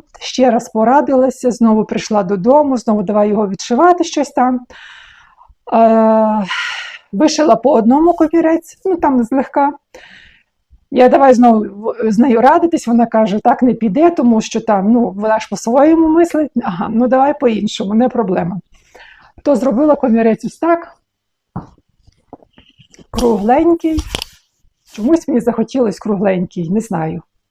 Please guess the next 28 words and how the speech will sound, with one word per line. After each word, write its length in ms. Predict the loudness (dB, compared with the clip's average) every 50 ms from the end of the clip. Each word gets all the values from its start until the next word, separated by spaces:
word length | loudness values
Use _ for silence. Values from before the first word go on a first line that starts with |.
| _ _ _ _ _ _ _ _ _ _ _ _ _ _ -4
Мабуть, 300 | -2 0 2 0 0 0
тому 220 | 0 -2 -2 -2
що 160 | -4 -4 -4 -4
я 80 | -2
сама 280 | -2 0 0 2 2 2
висока 420 | 0 0 -2 -2 -2 -2 -2 -4
цибата, 440 | -4 -4 -4 -2 0 -2 0 -2 -2
і 100 | -2 -2
мені 180 | 0 0 0 -2
захотілось 560 | -2 -6 -12 -12 -8 -4 -2 -2 -2 -4 -6
круглити 480 | -4 -4 -2 -2 -2 -2 -4 -4 -4
якось 400 | -4 -4 -4 -6 -8 -8 -8 -10 -10 -8 -6
композицію, 680 | -6 -6 -4 -4 -4 -4 -4 -4 -4 -6 -6 -8 -6 -6
знаєте, 380 | -6 -6 -6 -6 -8 -10 -10
так, 240 | -10 -10 -10 -10 -12 -20 -20 -20 -20 -20 _ _
не 220 | 2 4 6 6 6
видовжити. 880 | 4 4 2 2 4 2 2 2 2 0 -4 -2 0 0 0 0 0 -2 -8 _ _ _ _
Хоча, 600 | _ -6 -4 -2 2 4 4 4 4 2 0 -4 -6 -2
можна 320 | 0 2 2 2 0 -4
сказати, 460 | -4 -2 -2 2 2 2 2 0 -2
ця 160 | 0 0 0
полоска 480 | 0 0 0 0 0 0 -2 -4 -4 -4
вертикальна, 560 | -4 -4 -4 -4 -4 -2 -2 -2 -2 -2 -4
вона 260 | -4 -2 -2 -2 -2
ж 100 | -2 -2
видовжує, 560 | -2 0 0 0 0 0 -2 -4 -4 -4 -2 -2
ну, 220 | -2 -4 -4 -4
таке. 300 | -6 -6 -6 -6 -8